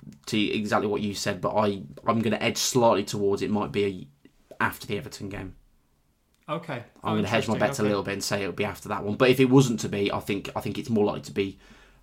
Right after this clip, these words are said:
Speaker 1: uh, Watford than Palace. Yeah, I think so.
Speaker 2: Do you feel, I mean, Wolves are a better side with Pedro Neto in it, I think, you know,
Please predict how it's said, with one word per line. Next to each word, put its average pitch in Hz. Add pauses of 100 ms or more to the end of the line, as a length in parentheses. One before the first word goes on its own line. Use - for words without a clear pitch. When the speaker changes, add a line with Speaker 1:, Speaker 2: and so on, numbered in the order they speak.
Speaker 1:
uh, 98
Watford 95
than 107
Palace. 95
Yeah, -
I -
think -
so. -
Speaker 2:
Do - (640)
you 185
feel, 262
I 170
mean, 190
Wolves 220
are 165
a 151
better 156
side 160
with 135
Pedro 139
Neto 131
in 123
it, 113
I -
think, -
you 135
know, 110